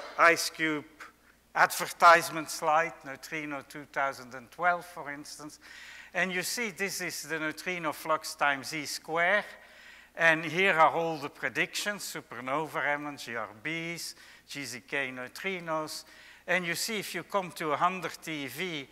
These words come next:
the flux drops like a bomb, and basically every event is a signal, uh, if you can measure its energy very well.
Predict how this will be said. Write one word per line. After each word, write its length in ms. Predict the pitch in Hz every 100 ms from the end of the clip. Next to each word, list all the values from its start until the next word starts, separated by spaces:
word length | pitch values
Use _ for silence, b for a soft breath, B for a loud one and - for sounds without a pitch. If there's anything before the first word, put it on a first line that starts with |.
| b b b
the 120 | 151
flux 520 | 139 - 185 165 - -
drops 460 | 135 165 - -
like 300 | 143 131 117
a 40 | 131
bomb, 460 | 117 180 180 165 - b b b
and 260 | 147 131 107
basically 580 | 135 127 135 - 120 123
every 320 | 123 - 117
event 440 | 101 123 117 104
is 140 | 113 113
a 80 |
signal, 560 | 117 - 160 - 101 101 - B B B B
uh, 360 | 127 117 113 120 - -
if 260 | 135 -
you 100 | 127
can 260 | 101 123 113
measure 260 | 120 117
its 300 | 101 113 -
energy 400 | 170 143 90 -
very 300 | 95 113 95
well. 420 | 101 110 107 104